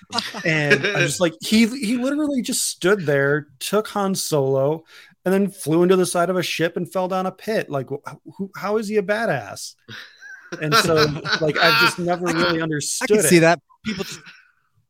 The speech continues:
Speaker 1: But
Speaker 2: yeah,
Speaker 1: people,
Speaker 2: people just
Speaker 1: people
Speaker 2: pounding
Speaker 1: love
Speaker 2: that
Speaker 1: him,
Speaker 2: into you,
Speaker 1: and
Speaker 2: and, like,
Speaker 1: I
Speaker 2: you're
Speaker 1: get the
Speaker 2: supposed to
Speaker 1: aesthetic.
Speaker 2: like it.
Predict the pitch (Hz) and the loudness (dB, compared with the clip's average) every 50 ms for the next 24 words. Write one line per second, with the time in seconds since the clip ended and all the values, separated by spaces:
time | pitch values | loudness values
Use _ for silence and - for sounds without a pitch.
0 | _ _ _ _ _ _ _ _ _ _ _ _ _ _ _ _ _ _ _ _ | _ _ _ _ _ _ _ _ _ _ _ _ _ _ _ _ _ _ _ _
1 | _ 147 147 135 123 117 107 107 180 156 180 180 180 165 151 - - 170 170 151 | _ -8 -4 -2 -2 -2 -2 -4 -2 -2 -2 0 0 0 -2 -4 -6 -6 -4 -2
2 | 170 160 156 175 190 196 165 160 139 139 139 135 127 123 123 127 131 135 147 139 | 0 2 2 2 2 2 0 -2 -2 -4 -4 -4 -4 -4 -4 -4 -2 -2 -2 -2
3 | 135 165 180 - - 170 143 135 139 147 143 - 151 151 151 - 107 107 - - | -2 -2 -2 -2 -2 -2 0 0 0 0 0 0 -4 -4 -4 -4 -6 -8 -10 -12
4 | 110 - - - | -16 -16 -16 -18